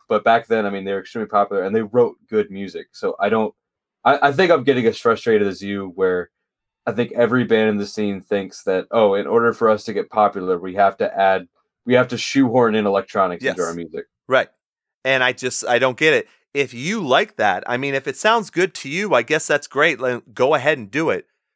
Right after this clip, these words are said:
Speaker 2: I just don't have that feeling that they really do think it's good.
Speaker 1: Yeah, I just, I don't know. I'm, I'm about as frustrated as you are, man.
Speaker 2: Yeah, it's disappointing, but fuck 'em, they're
Speaker 1: Sure.
Speaker 2: gonna do well. So who gives a
Speaker 1: Yep.
Speaker 2: shit?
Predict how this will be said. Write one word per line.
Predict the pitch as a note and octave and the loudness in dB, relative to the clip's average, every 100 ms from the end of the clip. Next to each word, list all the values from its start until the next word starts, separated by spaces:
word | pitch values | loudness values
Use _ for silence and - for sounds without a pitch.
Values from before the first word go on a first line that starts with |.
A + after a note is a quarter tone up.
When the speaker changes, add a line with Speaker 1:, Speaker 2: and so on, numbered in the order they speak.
| _ - | _ -4
Speaker 2:
I | B2+ | -2
just | - D3+ - - | -6 -10 -8 2
don't | D3 C3+ | 2 2
have | C3+ C3 | 0 2
that | B2 - | 0 0
feeling | C#3 C3+ B2 | -2 -2 -2
that | A2+ | 0
they | A#2+ | 0
really | A2 B2 A#2+ | 0 -2 -2
do | G#2 B2 | -4 -6
think | A#2+ G2+ | -6 -10
it's | E2+ - | -10 -14
good. | D2+ A1+ _ _ _ _ _ | -16 -16 _ _ _ _ _
Speaker 1:
Yeah, | F2 F2 F2+ F#2 | 2 4 2 2
I | A2 | 2
just, | F#2+ F2+ - | 2 -4 -4
I | F#2 | -2
don't | E2+ | -2
know. | D#2+ D#2+ - | -2 -6 0
I'm, | G#2 G#2+ | 2 2
I'm | - A2 | 2 4
about | A2 G2+ | 4 2
as | G2 | 0
frustrated | G#2 F#2+ - F#2 E2+ | -2 0 2 4 2
as | D#2+ | 0
you | E2+ E2 | -2 -2
are, | E2 | -2
man. | E2 E2+ - _ _ _ _ | -6 -10 -12 _ _ _ _
Speaker 2:
Yeah, | A#2+ A#2 | 0 0
it's | D#2 - | 0 -8
disappointing, | D#3+ D#3 A2+ A2 F2 E2+ | -8 -8 -6 -6 -6 -4
but | - A#2+ - _ _ | 0 0 -2 _ _
fuck | _ D#3 E3 | _ 0 2
'em, | C#3 | 0
they're | B2+ | 0
Speaker 1:
Sure. | B2 | 0
Speaker 2:
gonna | C3+ A#2+ | 0 -2
do | B2 | -2
well. | A2 G#2+ G2+ - _ _ - | 2 2 2 -2 _ _ -14
So | - G#2 G2 | -2 -2 -2
who | - G#2 | -8 -8
gives | G2 F2 | -4 -2
a | |
Speaker 1:
Yep. | - | 0
Speaker 2:
shit? | G#2 | -2